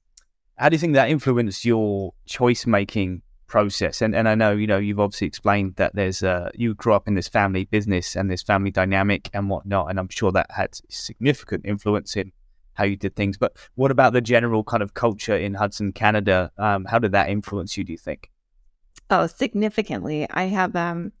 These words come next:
Speaker 2: the special place, uh, for Hudson. Um, so Hudson is a small, uh,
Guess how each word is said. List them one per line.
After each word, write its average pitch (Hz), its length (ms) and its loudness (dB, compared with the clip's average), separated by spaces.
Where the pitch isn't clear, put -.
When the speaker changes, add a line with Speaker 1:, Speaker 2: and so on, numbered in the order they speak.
Speaker 2:
the 226 80 4
special 233 460 0
place, 175 440 -4
uh, 160 160 -2
for 175 200 -4
Hudson. 190 520 -6
Um, 175 340 2
so 208 180 -2
Hudson 220 360 2
is 208 160 0
a 190 80 -2
small, 180 680 0
uh, 156 200 -2